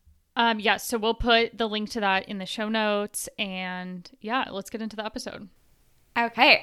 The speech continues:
Speaker 2: All right. So we have about nine questions.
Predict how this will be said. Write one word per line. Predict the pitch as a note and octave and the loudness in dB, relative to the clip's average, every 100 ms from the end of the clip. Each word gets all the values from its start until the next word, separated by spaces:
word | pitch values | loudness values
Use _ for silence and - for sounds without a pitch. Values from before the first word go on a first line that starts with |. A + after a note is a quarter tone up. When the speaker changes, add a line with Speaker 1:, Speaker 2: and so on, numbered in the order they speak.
| - | 10
Speaker 2:
All | C4 | 12
right. | A#3 - | 12 8
So | B3+ A3 G#3 - | 6 6 6 2
we | A#3 C4 | -2 0
have | C4+ A#3+ A#3+ E4+ F#4+ - | 2 6 8 8 4 2
about | B3 A3 G#3+ A3+ G#3+ | 2 6 6 4 0
nine | G#3 G3 G3 | 0 0 -2
questions. | - F#3+ - - - - B3 D4 | -6 -6 -6 -10 -8 -6 -2 -2